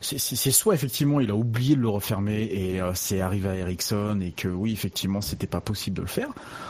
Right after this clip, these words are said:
Euh, soit il a, soit il a, il a, ce qui peut arriver aussi, il peut très bien s'être pris une bosse, comme a priori Vettel s'est aussi <laughs> mangé une bosse, et puis il a peut-être ripé le doigt, ça arrive aussi. Mais, euh, je,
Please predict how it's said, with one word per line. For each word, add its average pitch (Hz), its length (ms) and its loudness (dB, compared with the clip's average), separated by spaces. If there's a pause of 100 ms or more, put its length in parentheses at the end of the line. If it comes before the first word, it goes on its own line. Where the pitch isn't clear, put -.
(380)
Euh, 113 280 2
soit 151 400 4
il 117 180 4
a, 113 260 2
soit 143 580 4
il 113 280 2
a, 110 160 4
il 127 220 0
a, 107 140 -2 (140)
ce - 180 -8
qui 107 200 -2
peut 113 140 0
arriver 117 220 2
aussi, 233 280 2
il 196 80 2
peut 110 140 -2
très - 120 0
bien 107 160 0
s'être - 300 -2
pris 127 220 -2
une 110 180 4
bosse, 131 300 2
comme 104 200 2
a 95 80 -2
priori 104 420 -2
Vettel 101 440 0
s'est - 160 -2
aussi 95 240 -2 (120)
<laughs> - 120 -4
mangé 120 220 0
une 117 140 2 (120)
bosse, 131 320 0
et - 60 -2
puis - 240 -6
il 101 80 -2
a 95 80 -4
peut-être 117 180 -2
ripé 131 300 -2
le 160 40 -2
doigt, 214 220 2
ça - 120 -8
arrive 120 220 0
aussi. 143 300 0 (500)
Mais, 113 220 2
euh, 110 240 4
je, 98 140 -2